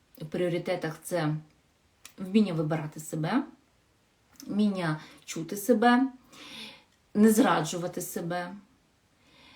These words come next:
І я в пріоритеті. Це дуже важливо, тому що от друга тема сьогоднішнього ефіру —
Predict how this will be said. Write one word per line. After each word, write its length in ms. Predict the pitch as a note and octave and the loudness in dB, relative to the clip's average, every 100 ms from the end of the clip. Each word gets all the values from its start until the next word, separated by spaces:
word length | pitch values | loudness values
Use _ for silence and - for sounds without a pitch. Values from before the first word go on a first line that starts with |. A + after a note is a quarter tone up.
| - _ _ | -20 _ _
І 400 | - G#3 G3 F3+ E3+ - - _ _ _ _ - - - | -4 -2 0 0 0 -2 -12 _ _ _ _ -20 -20 -18
я 240 | - F3+ A3+ | -4 4 4
в 120 | - | 4
пріоритеті. 720 | A3 F#3+ F3+ - D3 C#3+ - - _ _ _ _ _ _ | 0 0 -4 -4 -6 -6 -16 -20 _ _ _ _ _ _
Це 120 | - | -10
дуже 280 | F3+ G#3 G3+ | 0 0 0
важливо, 420 | F3 E3+ G3+ C4 | -2 2 4 4
тому 260 | A3+ F#3+ F#3+ | 4 -2 -6
що 160 | - F3 | -4 -4
от 100 | E3+ | 0
друга 320 | G#3+ C4+ C4+ | 4 4 4
тема 360 | - G3 F3+ | -2 -2 -2
сьогоднішнього 720 | D#3+ F3+ F3+ F3+ F3 - F3+ F3 D#3 | -6 -6 -4 -4 -6 -6 -6 -6 -8
ефіру — 520 | - - B3+ B3+ | -8 0 2 2